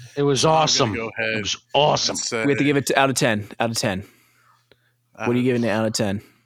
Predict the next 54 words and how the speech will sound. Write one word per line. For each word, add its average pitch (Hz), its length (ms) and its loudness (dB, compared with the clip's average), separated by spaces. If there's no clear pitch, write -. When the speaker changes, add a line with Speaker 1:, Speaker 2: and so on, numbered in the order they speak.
Speaker 3:
I 95 120 -6
know. 92 280 -4
Speaker 2:
I 135 80 -4
don't 156 140 -4
know. 160 100 -2
Didn't 180 200 -6
I 220 80 0
Speaker 3:
The 208 60 0
Speaker 2:
already 196 180 0
Speaker 3:
hard 98 100 -4
Speaker 2:
do 131 100 -6
this 165 240 -8
once? 190 400 -10
I 139 80 -6
feel 180 240 -10
like 165 140 -8
I 156 100 -6
already 131 380 -8
Speaker 1:
This 147 240 2
is 165 160 0
a 170 60 2
nine 143 300 4
point 131 260 0
seven 104 300 0
for 98 160 -6
me. 92 160 -2
Speaker 2:
No 131 180 -6
Speaker 3:
Holy 185 260 2
Speaker 2:
way. 92 100 -6
No, 117 60 -4
Speaker 3:
shit. 117 240 -2
Speaker 2:
not 139 200 0
even 120 200 -10
close. 98 480 -14
But 131 560 -2
I 139 200 -2
will 139 180 -6
give 135 180 -4
Speaker 1:
You 135 80 -4
Speaker 2:
it, 127 340 -6
like, 147 180 -2
after 143 520 -2
I 139 120 0
watched 135 420 -4
it 139 80 -10
again, 127 560 -4
I, 120 520 -6
I 113 80 -6
feel 139 420 -10
like 135 220 -6
this 127 220 -8
is 107 140 -10
a 104 80 -12
solid 127 720 -4